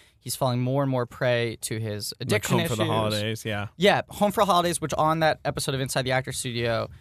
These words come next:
Speaker 1: he refers to as the most relaxed performance in the history of film because of how much heroin he was on.
Speaker 2: Jesus. It's crazy he's still alive.
Speaker 1: And he said, like, Jodie Foster would come in and be like, "I, I know that no one calls you out on this because you're still able,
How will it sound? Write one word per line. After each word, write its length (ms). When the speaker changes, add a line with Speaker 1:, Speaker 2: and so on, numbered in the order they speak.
Speaker 1:
he 200
refers 440
to 500
as 240
the 160
most 360
relaxed 560
performance 500
in 60
the 60
history 300
of 60
film 200
because 280
of 60
how 100
much 140
heroin 320
he 100
was 160
on. 180
Speaker 2:
Jesus. 560
It's 160
crazy 360
he's 160
still 180
alive. 460
Speaker 1:
And 100
he 80
said, 300
like, 300
Jodie 280
Foster 320
would 120
come 200
in 100
and 120
be 140
like, 280
"I, 220
I 160
know 300
that 160
no 160
one 160
calls 360
you 160
out 300
on 220
this 200
because 520
you're 80
still 240
able, 320